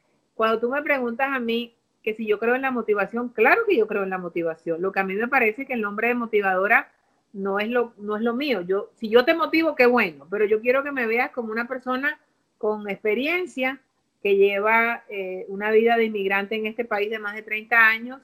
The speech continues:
que he visto triunfar a muchos y que por la edad que tengo, ya voy a cumplir cincuenta y cinco, pues ya he confirmado ciertas cosas que antes dudaba. Entonces,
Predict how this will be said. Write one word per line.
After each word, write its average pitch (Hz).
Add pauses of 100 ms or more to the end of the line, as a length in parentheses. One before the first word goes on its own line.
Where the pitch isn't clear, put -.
(100)
que 185
he 185
visto 220
triunfar 196
a 208
muchos 233 (600)
y 208
que 190
por 185
la 185
edad 190
que 233
tengo, 262
ya 190
voy 185
a 185
cumplir 202
cincuenta 208
y 190
cinco, 226 (380)
pues 185 (100)
ya 190
he 214
confirmado 202
ciertas 202
cosas 208
que 202
antes 185
dudaba. 175 (400)
Entonces, 208